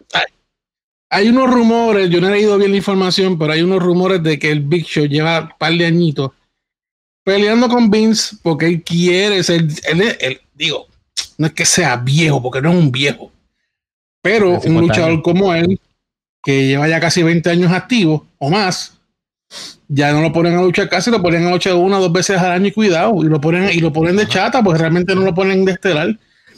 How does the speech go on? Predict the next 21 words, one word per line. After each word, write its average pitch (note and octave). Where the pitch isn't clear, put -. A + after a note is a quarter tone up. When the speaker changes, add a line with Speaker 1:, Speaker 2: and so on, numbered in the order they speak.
Speaker 1:
Y C#3+
él D#3+
le F3
dice, F3+
le D3+
ha C#3+
dicho C#3+
a D3
Vince D3
varias C#3
veces C#3
que, G#3+
"Mira, -
ponme, D3
ponme C3
a C#3
trabajar, F3
pues F3
yo C3+
quiero, D3+
¿verdad?". F3+